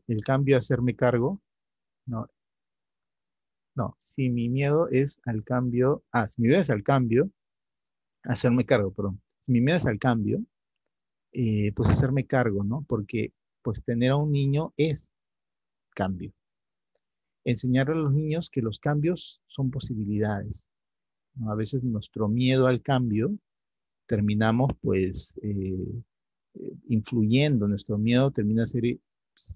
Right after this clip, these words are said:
se, pues, eh, termina influyendo en el niño, ¿no? Y el niño también le tiene miedo a los cambios. Y, pues, los niños son todos cambios.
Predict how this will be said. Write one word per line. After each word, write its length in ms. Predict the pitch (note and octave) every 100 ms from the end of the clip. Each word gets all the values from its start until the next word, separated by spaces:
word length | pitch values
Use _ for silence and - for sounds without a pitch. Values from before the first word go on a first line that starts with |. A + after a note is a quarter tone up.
| _
se, 240 | _ C#3+ - _ _ _ _
pues, 260 | A#2 G#2 -
eh, 340 | G#2+ G#2 F#2+ F#2 _ -
termina 360 | A2 G2+ G#2+ B2+
influyendo 560 | A#2+ A#2 A2 C3+ C3+
en 80 | A#2
el 140 | G2+
niño, 360 | A#2 D3 A2+ F#2+
¿no? 180 | F#2+ A#2
Y 120 | A#2+
el 80 | G2+
niño 180 | A2+ B2+
también 240 | G#2+ A#2+
le 60 | B2
tiene 180 | A#2+
miedo 200 | A#2+ C3
a 20 | B2
los 120 | -
cambios. 420 | D3+ D3+ G#2+ -
Y, 240 | D3+ F#3 G3+ _ _ _ _ -
pues, 280 | A#2 - -
los 220 | A#2+ A#2
niños 240 | C#3+ E3
son 160 | - D#3+
todos 260 | D#3+ D#3 D3
cambios. 580 | F#3 E3 G#2+ G#2 -